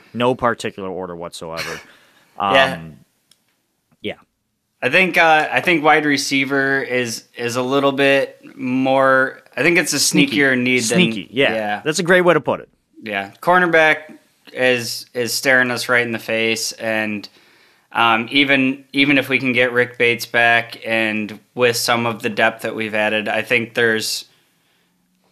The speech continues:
Speaker 2: I think Bates gives you an adequate starter level, but opposite Saffold, and, you know,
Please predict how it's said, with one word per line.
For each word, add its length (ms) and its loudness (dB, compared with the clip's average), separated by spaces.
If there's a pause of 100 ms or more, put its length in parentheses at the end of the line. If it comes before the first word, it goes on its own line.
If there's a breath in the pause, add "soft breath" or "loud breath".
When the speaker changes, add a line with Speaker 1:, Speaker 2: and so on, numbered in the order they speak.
(340)
Speaker 2:
I 80 0
think 260 0
Bates 280 2
gives 300 0
you 580 0
an 180 -2
adequate 640 0
starter 460 0
level, 380 0
but 420 -4 (1300)
opposite 480 2
Saffold, 720 0
and, 200 0
you 80 0
know, 260 0